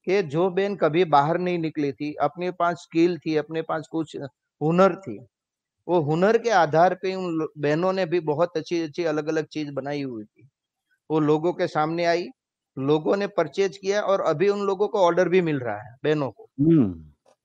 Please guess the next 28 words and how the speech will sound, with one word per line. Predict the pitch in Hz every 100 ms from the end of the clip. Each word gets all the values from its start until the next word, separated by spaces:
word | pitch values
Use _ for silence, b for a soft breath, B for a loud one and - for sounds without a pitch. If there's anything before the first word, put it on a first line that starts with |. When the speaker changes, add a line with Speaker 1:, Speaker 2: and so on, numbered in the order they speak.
| _ _
Speaker 2:
क्या | - 110
बात | 156
है। |
Speaker 1:
पूरे | 180 427 240 240 -
ऑर्गेनाइज | 170 - 170 202 214
जो | 180 208
किया | - 185 180
है | 151
हमने, | 165 190
एक | 190 196 170
भी | -
पैसा | - 165 156 143 107 _ _ _ _ _ _ _ 135
बहनों | 151 165 190
के | 196
पास | 185 175 170 -
से |
नहीं | 165 151
लिया | 127 120 107
है। | 120 127 _ _ _ _ _ _ _ _ -
Speaker 2:
हम्म। | 113 120 98
Speaker 1:
आज | 143 156
की | - 190
तारीख | 175 180 180
में | 185 180
भी |
सूरत | 175 156 165 170
के | 180
अंदर | 165 165 160 135